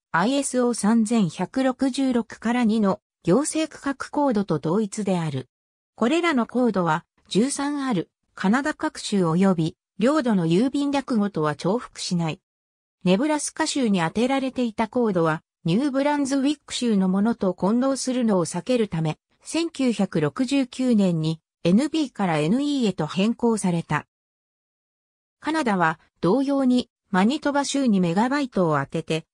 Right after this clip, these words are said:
米国の様々な州と、コードが重複するのを防いでいる。アメリカ沿岸警備隊は、船舶番号に二文字からなる、窃盗時の一式を使用している。三十九の州と、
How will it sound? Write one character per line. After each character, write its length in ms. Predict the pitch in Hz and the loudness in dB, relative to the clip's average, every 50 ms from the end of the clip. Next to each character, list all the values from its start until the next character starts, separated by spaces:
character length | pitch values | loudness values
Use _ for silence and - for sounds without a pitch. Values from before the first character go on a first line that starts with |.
| _ _ - | _ _ 0
米 220 | 165 190 247 254 | 2 2 2 2
国 280 | - 285 277 - 277 269 | 0 -4 -4 -4 -4 -4
の 100 | 277 262 | -4 -4
様 260 | - 240 233 285 320 | 0 0 0 0 0
々 240 | - 330 285 262 220 | -2 -2 0 2 2
な 140 | 190 170 160 | 2 0 0
州 260 | - - 240 240 226 | -4 -4 -4 -4 -2
と、 260 | - 185 160 160 - _ _ _ _ _ _ | -2 -2 -2 -2 -2 _ _ _ _ _ _
コ 200 | - 269 294 294 | -4 -2 -2 0
ー 20 | |
ド 120 | 226 214 180 | -2 -2 -2
が 140 | 175 151 - | -2 -4 -6
重 260 | - - 165 202 254 | -6 -4 -2 -2 -2
複 240 | - - - - - | -4 -8 -14 -10 -6
す 140 | - 262 | -4 -2
る 100 | 240 254 | 0 0
の 160 | 226 208 190 165 | 0 0 0 -2
を 60 | 151 | -4
防 360 | - - - - 247 262 226 | -6 -8 -6 -2 0 0 0
い 20 | |
で 80 | 180 160 | 0 0
い 180 | 156 147 139 147 | -2 -2 -2 -4
る。 180 | 135 123 - _ _ _ _ _ _ _ _ _ _ - | -6 -8 -8 _ _ _ _ _ _ _ _ _ _ -2
ア 120 | 170 175 | 0 2
メ 140 | 220 277 269 | 2 2 0
リ 100 | 294 254 | -2 -2
カ 180 | - 311 294 | -2 -2 0
沿 220 | 262 269 262 254 254 | 0 0 -2 -2 -2
岸 180 | 254 254 247 - | 0 -2 -2 0
警 160 | - 247 240 | 0 -2 0
備 160 | 214 220 196 | 0 -2 -2
隊 220 | - 208 202 190 180 | -2 0 0 2 2
は、 200 | 180 170 - _ _ _ _ _ | 2 0 0 _ _ _ _ _
船 260 | - - 247 294 320 | -2 -2 0 0 0
舶 300 | - - 302 294 - 285 | 0 -2 -4 -2 -2 -2
番 180 | 277 294 285 269 | -2 -2 0 2
号 180 | 240 226 214 | 2 2 4
に 140 | 196 185 175 | 4 4 2
二 140 | 170 185 233 | 2 0 0
文 140 | 269 277 247 | 0 0 -2
字 120 | - 208 - | -2 -4 -4
か 140 | - 190 | -4 -2
ら 100 | 175 165 | -2 0
な 140 | 170 180 180 | 0 0 0
る、 180 | 175 156 - _ _ _ _ _ _ | 0 -2 -4 _ _ _ _ _ _
窃 240 | - - 190 185 - _ - | -6 -2 -2 -2 -2 _ -4
盗 200 | 277 311 330 320 | -2 0 0 0
時 160 | 240 233 208 | 2 2 2
の 140 | 190 170 156 | 2 2 2
一 100 | 156 147 | 0 -2
式 380 | - - - - _ - 262 | -4 -6 -10 -10 _ -4 -2
を 100 | 262 247 | -2 -2
使 160 | 233 - 220 226 | -2 -2 -2 -2
用 140 | 233 233 | 0 -2
し 140 | 220 - - | -2 -4 -6
て 140 | - 202 196 | -4 -2 -2
い 120 | 185 170 | -2 -2
る。 200 | 156 160 160 - _ _ _ _ _ _ _ _ _ _ | -4 -6 -8 -10 _ _ _ _ _ _ _ _ _ _
三 280 | - 254 302 330 311 | -6 -4 -4 -4 -4
十 240 | - 220 202 185 185 | -2 0 0 0 0
九 280 | - - 247 247 240 220 | -2 -4 -2 0 2 2
の 120 | 208 202 | 0 0
州 240 | - - 185 202 196 | -2 -2 -2 -2 -2
と、 280 | - - 165 165 165 | -2 0 -2 -2 -2